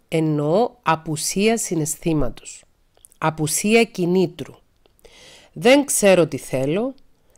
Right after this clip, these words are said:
δεν ξέρω τι πρέπει να κάνω. Δεν ξέρω τι πρέπει να ακολουθώ ώστε να τα έχω καλά με όλους.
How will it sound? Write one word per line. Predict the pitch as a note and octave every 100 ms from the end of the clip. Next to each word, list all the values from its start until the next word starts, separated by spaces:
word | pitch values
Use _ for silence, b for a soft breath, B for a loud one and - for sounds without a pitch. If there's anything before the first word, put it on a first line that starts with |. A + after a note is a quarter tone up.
| _
δεν | E3+ D4 D#4
ξέρω | - G#3 F#3 E3+ D#3
τι | D#3
πρέπει | D3+ C#3+ C#3
να | C3+
κάνω. | - B2+ A#2+ A#2+ _ _ _ b b b b
Δεν | - G#3 D4
ξέρω | C4+ - A#3+ G#3+ F#3
τι | E3+
πρέπει | E3+ D#3+ D#3+
να | D#3
ακολουθώ | D3+ D3 C#3+ - - D3+ C#3 - -
ώστε | D#3+ D#3 E3
να | D3+ C#3+
τα | C#3+
έχω | C#3+ C#3+ - C#3
καλά | C#3+ C#3 C#3
με | C#3 C#3
όλους. | C3+ B2 A2+ - -